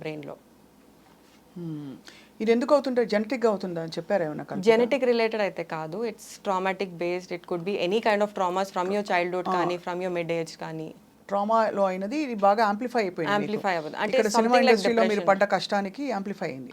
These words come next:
Speaker 1: And not just cinema industry, I would say personal. Personally, I was a very aggressive person. ఒక వేలో, as I told you, I was very introvert. So ఆ ఇంట్రోవర్ట్‌లో తెలియకుండా you don't share a lot of things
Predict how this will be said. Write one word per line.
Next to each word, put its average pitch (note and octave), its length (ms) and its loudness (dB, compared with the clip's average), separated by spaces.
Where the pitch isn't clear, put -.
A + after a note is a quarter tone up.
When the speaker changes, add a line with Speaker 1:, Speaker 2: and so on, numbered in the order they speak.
Speaker 1:
And C4+ 160 -4
not D4 220 2
just C4+ 220 0
cinema A3+ 280 -2
industry, F#3+ 360 -8
I - 80 -8
would G3+ 160 -8
say A3+ 60 -4
personal. F#3+ 360 -2
Personally, C4 480 0
I A3+ 120 0
was A#3 200 0
a - 100 -2
very G#3+ 220 0
aggressive G#3 420 -4
person. F3+ 260 -6
ఒక F#3+ 80 -6
వేలో, A#3 300 0
as A3+ 120 0
I A3+ 120 -6
told G3 160 0
you, A#3 100 -2
I - 60 -2
was G3 160 -8
very G3 180 -4
introvert. F#3+ 500 -4
So - 140 -6
ఆ - 80 6
ఇంట్రోవర్ట్‌లో A#3+ 400 2
తెలియకుండా A#3+ 460 2
you A#3 80 0
don't A3+ 200 -4
share F#3 320 -2
a G3+ 80 0
lot F3 160 0
of F#3+ 140 -18
things F3+ 140 -10